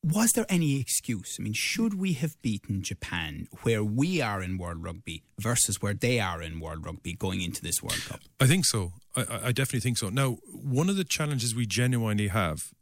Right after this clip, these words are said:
Speaker 2: outside of how we play our game and that, is that we normally tick along at eight out of ten for the last four or five seasons,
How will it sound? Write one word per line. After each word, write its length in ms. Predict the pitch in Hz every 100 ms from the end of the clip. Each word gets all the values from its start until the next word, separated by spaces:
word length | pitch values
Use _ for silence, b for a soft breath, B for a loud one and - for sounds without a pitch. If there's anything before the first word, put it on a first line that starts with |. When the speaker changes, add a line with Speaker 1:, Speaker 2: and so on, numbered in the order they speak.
| -
Speaker 2:
outside 380 | 110 - 131 135
of 120 | 110
how 140 | 120
we 160 | 113 104
play 260 | - 113 104
our 100 | 90
game 340 | 95 101 90
and 100 | 87
that, 180 | 87 90
is 120 | 95
that 140 | 95
we 220 | 107 139 127 _ _
normally 560 | 127 117 123 117 104 101 -
tick 220 | 139 -
along 240 | 107 101
at 120 | 95 95
eight 180 | 107
out 100 | 87
of 100 | 90
ten 360 | - 104 82 76
for 120 | - 101
the 80 |
last 300 | 101 92 -
four 220 | - 120 104
or 40 |
five 240 | - 90
seasons, 500 | - 98 85 - -